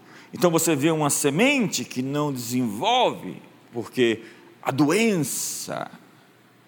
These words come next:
é justamente o impedimento a fim de que a pessoa se transforme no que ela foi feita para ser.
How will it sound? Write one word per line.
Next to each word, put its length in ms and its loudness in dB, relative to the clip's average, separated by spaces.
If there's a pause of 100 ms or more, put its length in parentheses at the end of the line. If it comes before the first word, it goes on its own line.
(260)
é 100 0
justamente 760 0
o 80 0
impedimento 1200 -2 (340)
a 100 2
fim 300 -4
de 140 0
que 100 0
a 60 6
pessoa 720 2 (380)
se 220 -4
transforme 1080 -2
no 140 -6
que 120 -2
ela 140 2
foi 240 -4
feita 400 -6
para 160 -8
ser. 420 -10